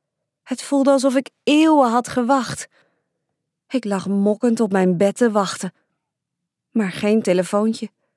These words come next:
geen e-mail, nog niet eens een berichtje. Ik checkte zelfs of dat batterijgeval van mijn mobieltje niet leeg was.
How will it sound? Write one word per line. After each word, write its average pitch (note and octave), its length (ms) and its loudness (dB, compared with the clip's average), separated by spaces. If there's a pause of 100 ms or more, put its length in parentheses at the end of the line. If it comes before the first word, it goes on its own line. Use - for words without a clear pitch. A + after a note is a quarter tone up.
(380)
geen A#3 300 0
e-mail, A3 560 0 (280)
nog B3 140 0
niet A#3+ 140 2
eens B3 160 4
een A3+ 100 2
berichtje. A3 600 -2 (1200)
Ik - 220 -8
checkte C#4+ 340 -2
zelfs C#4+ 380 0
of A#3+ 80 -8
dat B3 160 0
batterijgeval G#3 920 0
van F3+ 140 -4
mijn F#3+ 140 0
mobieltje G3+ 480 2
niet F3+ 180 2
leeg F3 340 0
was. E3+ 300 -6